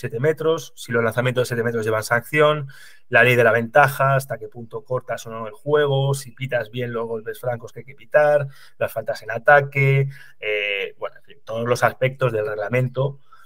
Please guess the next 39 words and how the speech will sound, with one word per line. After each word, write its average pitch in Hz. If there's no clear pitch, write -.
que 123
tienen 110
que 117
ver 139
y 117
para, 110
y 113
para 110
ver 131
en 127
cada 143
uno 139
de 139
ellos 147
hasta 120
qué 123
punto 139
lo 120
has -
hecho 127
bien, 117
bien 117
o 104
mal. -
Luego 117
hay 127
un 123
segundo 127
bloque 135
sobre 117
técnica 127
arbitral, 151
porque 131
no 123
solamente 131
acertar, 131
sino 113
que 120
es -